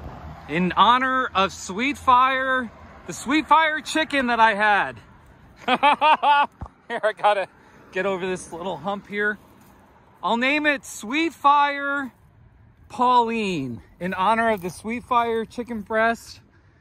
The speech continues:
And I did have Beijing beef with that as well. All right, it's today's saguaro of the day. Sweet Fire Pauline. Beautiful blue sky.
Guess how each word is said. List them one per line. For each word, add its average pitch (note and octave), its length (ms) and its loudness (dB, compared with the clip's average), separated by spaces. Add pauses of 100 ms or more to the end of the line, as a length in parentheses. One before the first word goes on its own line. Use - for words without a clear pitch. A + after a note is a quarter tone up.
(280)
And D#3 100 -6
I F#3 80 -2
did F#3+ 160 -2
have G3 220 0
Beijing F3+ 520 -4
beef F3 280 -8
with C#3 160 -10
that C3+ 180 -4
as B2 140 -10
well. C#3+ 400 -4 (560)
All C#3 140 -2
right, G#3+ 220 2
it's - 180 -14
today's C4+ 520 2
saguaro C#4 760 4
of B3 80 -8
the A#3+ 80 -8
day. A#3 720 -2 (1160)
Sweet C4+ 420 -4
Fire C4+ 460 2
Pauline. G#3+ 1080 0 (1000)
Beautiful G#3+ 420 -6
blue G3+ 240 -10
sky. C4 760 -4